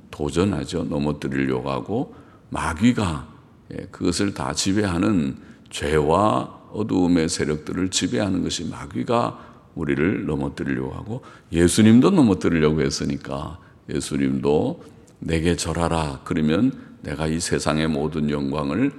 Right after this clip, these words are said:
내게 다 주리라." 세상의 복이, 권세, 영광이 얼마나 그럴듯한 것인가요?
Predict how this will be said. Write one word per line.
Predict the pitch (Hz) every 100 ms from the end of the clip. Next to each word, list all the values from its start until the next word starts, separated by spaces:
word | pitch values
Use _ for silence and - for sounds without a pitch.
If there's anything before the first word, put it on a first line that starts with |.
| -
내게 | - 80 73
다 | 73 -
주리라." | 80 - 80 67 78 - - - -
세상의 | - 95 95 120 117 147 143 - - -
복이, | - 98 90 113 120 -
권세, | - 92 95 - 107 104
영광이 | 85 85 82 80 76 87 131 - - -
얼마나 | 85 87 87 92 120
그럴듯한 | 90 78 80 78 78 78
것인가요? | 76 78 82 76 78 87 113